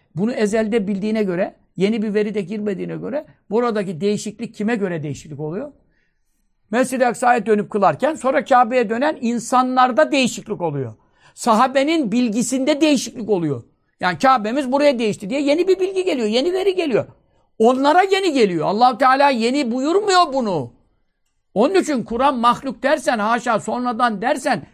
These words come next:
o günkü şartlara göre, o ümmete göre Allah bunu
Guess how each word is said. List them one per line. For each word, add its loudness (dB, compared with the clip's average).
o 4
günkü -4
şartlara 2
göre, -2
o 2
ümmete -6
göre -4
Allah 0
bunu -4